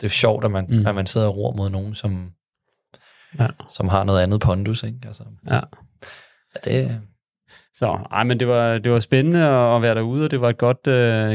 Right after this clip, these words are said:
Speaker 2: et godt arrangement endnu en gang. Øh, det var femogtyvende gang, at, øh, at der kørte D M ud i...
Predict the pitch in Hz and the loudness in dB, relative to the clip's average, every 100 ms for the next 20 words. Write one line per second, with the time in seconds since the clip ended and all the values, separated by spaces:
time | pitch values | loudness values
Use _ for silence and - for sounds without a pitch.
0 | 110 120 - 117 135 117 107 117 104 113 | -2 -4 0 2 2 0 -2 0 2 0
1 | 123 - 110 110 123 120 113 104 110 _ | -4 -4 2 2 2 2 0 -2 -14 _
2 | - 117 107 101 107 110 120 107 113 120 | 0 2 4 4 2 0 0 -2 0 2
3 | 113 110 - - - 110 107 117 110 104 | 4 2 0 -12 -2 -2 0 0 2 2
4 | 104 104 107 - 117 117 107 113 110 110 | 2 0 -4 -4 -2 -2 0 -2 0 0
5 | 113 113 | 0 2